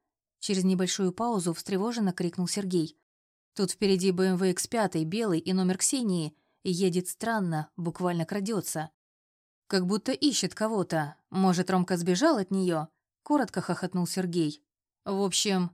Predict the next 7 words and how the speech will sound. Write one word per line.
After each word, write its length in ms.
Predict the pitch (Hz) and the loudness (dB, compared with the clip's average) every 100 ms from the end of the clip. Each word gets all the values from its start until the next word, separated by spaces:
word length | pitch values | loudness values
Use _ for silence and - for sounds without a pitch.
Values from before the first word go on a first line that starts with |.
| _ | _
мы 140 | 214 196 | -2 -2
прицепились 600 | 220 - 269 247 175 156 | -2 -6 -4 -2 -4 -4
к 80 | - | -4
ней. 320 | 190 160 - _ _ _ _ _ | -4 -4 -8 _ _ _ _ _
Еду». 560 | 180 165 208 170 151 - _ _ _ _ _ | -4 0 0 0 -2 -6 _ _ _ _ _
Тимофей 500 | - 208 202 185 208 | -8 -2 -2 -2 -2
отключился 840 | 190 185 165 185 - 240 208 185 | -2 -4 -8 -6 -6 -6 -6 -6